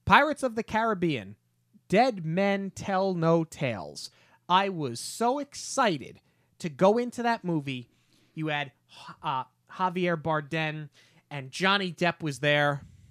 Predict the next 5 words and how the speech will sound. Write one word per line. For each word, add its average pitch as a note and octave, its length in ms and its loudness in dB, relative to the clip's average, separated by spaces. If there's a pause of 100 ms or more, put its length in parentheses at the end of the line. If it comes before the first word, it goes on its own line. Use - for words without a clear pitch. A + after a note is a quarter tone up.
(1900)
Only F#3 400 0
once D3+ 580 -2
in G3+ 160 -6
my F#3+ 240 -6
life E3 580 -8